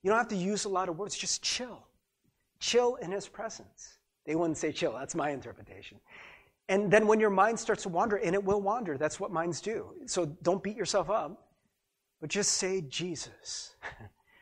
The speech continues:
Just say, "Jesus," and just be with him.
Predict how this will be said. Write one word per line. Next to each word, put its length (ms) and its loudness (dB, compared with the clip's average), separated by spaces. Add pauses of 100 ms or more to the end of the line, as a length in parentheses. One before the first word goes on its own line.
(1400)
Just 160 -8
say, 160 -6
"Jesus," 760 -14 (1080)
and 160 -6
just 340 -6
be 120 -2
with 220 -8
him. 160 -18